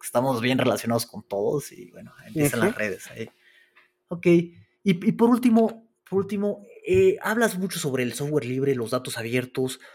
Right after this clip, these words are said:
Speaker 1: ¿Por qué esto es tan importante? ¿Por qué, por qué es tan importante el open source, los datos abiertos?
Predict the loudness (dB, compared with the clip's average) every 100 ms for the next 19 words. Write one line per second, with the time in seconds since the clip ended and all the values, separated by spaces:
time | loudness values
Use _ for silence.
0 | -20 _ 0 2 2 2 0 -2 -4 -6
1 | -8 -6 -6 -6 -6 -4 0 0 0 -2
2 | -2 -2 -2 -4 -4 -4 0 2 2 0
3 | -2 -2 0 -2 -2 2 4 4 2 0
4 | -2 -2 -8 -2 -2 -2 -4 -4 -8